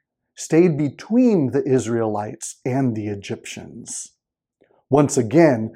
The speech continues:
God doesn't just remove the obstacle or trouble,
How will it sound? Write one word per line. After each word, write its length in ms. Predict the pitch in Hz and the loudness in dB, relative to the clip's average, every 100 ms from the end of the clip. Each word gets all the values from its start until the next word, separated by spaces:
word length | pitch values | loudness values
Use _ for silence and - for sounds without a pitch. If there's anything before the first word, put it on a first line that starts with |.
| - _ | -14 _
God 220 | - 156 170 | 2 4 4
doesn't 300 | 170 156 127 | 2 2 0
just 240 | 131 - | -2 -2
remove 500 | 117 113 127 175 170 | -4 -2 0 0 0
the 140 | 127 | -2
obstacle 600 | 117 107 - - 120 107 101 | -2 -4 -8 -10 -6 -4 -4
or 100 | 101 | -4
trouble, 540 | - 101 95 95 | -6 -6 -6 -8